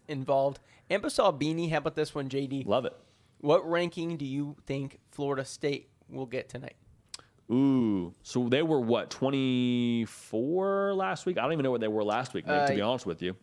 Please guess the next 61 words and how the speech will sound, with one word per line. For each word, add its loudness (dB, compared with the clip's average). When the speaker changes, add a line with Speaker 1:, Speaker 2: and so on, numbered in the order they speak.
Speaker 1:
I -2
think -4
they, 2
yeah, -6
hold -6
on, -4
I -6
can -8
check -4
for -4
you, -4
J -2
D, -4
but -2
I'm, -8
yeah, -10
I -10
think, -10
Speaker 2:
Yeah, 0
Speaker 1:
I -6
think -6
Speaker 2:
I -8
Speaker 1:
you're 2
Speaker 2:
mean, 4
Speaker 1:
right. 0
Speaker 2:
they're 4
rolling. 4
Speaker 1:
You're 4
Speaker 2:
I 2
mean, 2
Speaker 1:
right 0
there. 6
Speaker 2:
here's 2
the, 2
here's 2
the 0
reality. 2
Whatever 2
they're 4
at 0
right 0
now, 0
they're 0
gonna 2
have 2
a 2
very 2
good 2
chance 0
to 4
continue 0
climbing, 0
and 2
that 0
game 2
against -2
Florida 2
is 0
going 2
to -2
mean 0